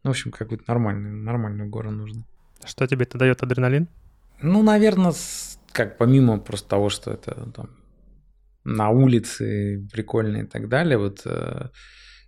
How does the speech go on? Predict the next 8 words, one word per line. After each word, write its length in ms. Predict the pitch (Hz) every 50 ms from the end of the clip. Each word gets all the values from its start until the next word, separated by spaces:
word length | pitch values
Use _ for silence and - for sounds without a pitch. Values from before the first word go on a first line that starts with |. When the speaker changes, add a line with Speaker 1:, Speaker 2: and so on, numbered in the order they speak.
| _ _
Speaker 1:
может, 160 | - - -
в 40 | _
продолжении 600 | - 110 107 107 104 110 107 107 110 107 101 101
того, 200 | 101 110 110 107 104
что 180 | - - 107 107
вы 60 | 101
спрашивали, 920 | - - - - 123 131 - - - 110 104 107 101 104 107 113 117 - _ _ _ _ _ _ _ _ _ _ _ _ _ _ -
а, 380 | 50 50 50 - - - -